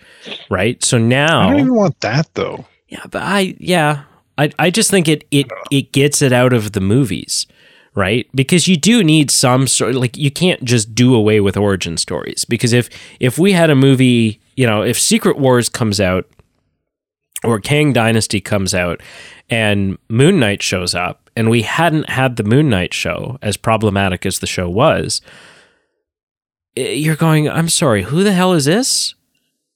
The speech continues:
Speaker 1: And w-, what are his powers? And how does," like, you'd come out of the film going like, uh, "Yeah, it was just a bunch of flashy action because I didn't know who anyone was." And I, like,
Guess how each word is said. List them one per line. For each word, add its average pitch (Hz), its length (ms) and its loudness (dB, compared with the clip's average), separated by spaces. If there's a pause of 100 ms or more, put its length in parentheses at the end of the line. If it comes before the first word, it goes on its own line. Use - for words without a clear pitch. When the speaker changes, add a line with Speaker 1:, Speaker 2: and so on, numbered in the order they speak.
(540)
Speaker 1:
And 120 440 0 (560)
w-, - 160 -16 (220)
what 110 640 -2
are 226 160 2
his 233 220 0
powers? 269 720 0 (180)
And 135 200 0
how 131 260 -2
does," 240 460 -2 (100)
like, 151 320 -2 (540)
you'd 165 240 2
come 196 200 2
out 190 160 2
of 175 60 2
the 160 80 4
film 160 340 2
going 127 280 4
like, 117 460 0 (180)
uh, - 380 -16 (260)
"Yeah, - 440 -6
it 123 120 0
was 131 120 2
just 156 220 0
a 139 40 0
bunch 131 220 0
of 131 80 -4
flashy 127 460 0
action 107 460 -2
because 107 240 -4
I 110 80 0
didn't 135 240 0
know 120 200 2
who 131 180 0
anyone 107 360 2
was." 101 320 -2
And 113 80 -2
I, 104 140 0 (420)
like, 110 240 -2